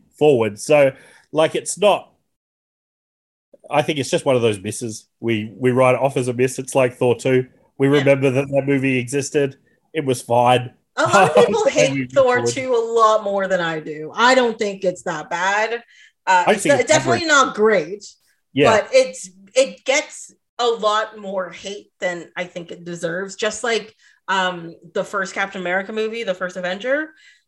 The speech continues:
Speaker 2: People
Speaker 1: Yeah.
Speaker 2: say that movie's bad, and I'm just like, "What are
Speaker 1: That,
Speaker 2: you
Speaker 1: that movie is
Speaker 2: talking about?"
Speaker 1: one hundred percent not bad.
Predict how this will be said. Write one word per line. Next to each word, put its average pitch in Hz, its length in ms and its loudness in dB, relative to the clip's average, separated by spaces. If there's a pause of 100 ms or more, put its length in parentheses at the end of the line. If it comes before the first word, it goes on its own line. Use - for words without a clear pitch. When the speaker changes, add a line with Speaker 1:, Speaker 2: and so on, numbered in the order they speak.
(120)
Speaker 2:
People 415 260 2
Speaker 1:
Yeah. 453 60 2
Speaker 2:
say 453 60 -4
that 440 380 2
movie's 381 220 2
bad, 262 360 2
and 214 80 -6
I'm 233 140 -6
just 233 200 -16
like, 240 160 -6
"What 165 320 -2
are 311 80 -4
Speaker 1:
That, 170 160 2
Speaker 2:
you 135 60 -12
Speaker 1:
that 147 140 2
movie 139 260 2
is 123 80 4
Speaker 2:
talking 123 120 2
about?" 120 60 2
Speaker 1:
one 143 100 -6
hundred 135 160 -6
percent 120 340 -10
not 113 220 -12
bad. 107 320 0